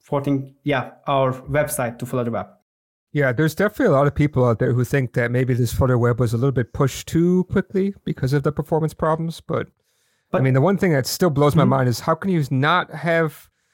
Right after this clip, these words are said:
Speaker 2: I understand that's difficult, but, uh, how can you say this is production ready without the hot code upgrade or hot code, uh, ability, right? It's like,
Speaker 1: Mm-hmm.
Speaker 2: that's one of the key pillars of Flutter, right? I, I don't call it Flutter without the hot code up-, uh, upgrade.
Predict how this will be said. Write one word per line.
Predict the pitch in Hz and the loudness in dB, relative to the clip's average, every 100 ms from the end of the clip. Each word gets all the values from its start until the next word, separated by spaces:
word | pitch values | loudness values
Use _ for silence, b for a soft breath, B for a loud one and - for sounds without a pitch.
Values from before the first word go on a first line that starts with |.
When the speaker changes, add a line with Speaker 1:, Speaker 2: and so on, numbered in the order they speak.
| _ - | _ -6
Speaker 2:
I | 147 | -2
understand | 180 - 208 143 | -2 0 0 2
that's | 123 117 | 0 0
difficult, | - 139 185 208 | -2 -2 -2 -2
but, | 151 - | -2 -6
uh, | - - - | -8 -10 -10
how | 139 170 | -4 -2
can | 185 202 | 0 0
you | 180 | 2
say | 160 196 | 2 0
this | 156 147 | -2 -2
is | 143 | -2
production | 139 139 - 139 | 0 -2 0 0
ready | 139 | 2
without | 123 127 135 139 - | 2 0 0 -2 -2
the | 123 | -4
hot | 117 131 123 | -4 -4 -6
code | - 135 123 | -2 0 0
upgrade | 131 - 123 104 110 _ | -2 -4 -6 -4 -6 _
or | 143 | -6
hot | 127 139 | -2 -2
code, | - 139 127 | 2 2 2
uh, | 135 139 123 120 | 2 2 2 0
ability, | 123 127 123 117 113 _ _ _ _ _ | 0 2 4 2 -2 _ _ _ _ _
right? | - 117 123 _ | -4 -2 -2 _
It's | - - | -16 -2
like, | 127 117 | 0 0
Speaker 1:
Mm-hmm. | 143 135 135 - - | 0 0 -2 -6 -18
Speaker 2:
that's | 139 170 - 160 | -2 -2 -2 -4
one | 151 170 | -2 0
of | 156 | -2
the | |
key | 147 - 165 | -4 -4 -6
pillars | - 185 175 156 | -4 0 2 2
of | 147 | 0
Flutter, | - 175 131 113 | 0 0 0 0
right? | 117 147 | 0 0
I, | 139 123 | -2 -2
I | |
don't | 147 | -2
call | 156 175 | 0 -2
it | 147 | -2
Flutter | - 160 147 | -2 0 2
without | 131 143 175 - | 2 0 0 -2
the | 160 | -4
hot | 120 110 | -4 -6
code | - 113 117 | -4 -2 0
up-, | - - _ - | -2 -6 _ -6
uh, | 117 - - | -4 -2 -4
upgrade. | - - 117 | -4 -4 -4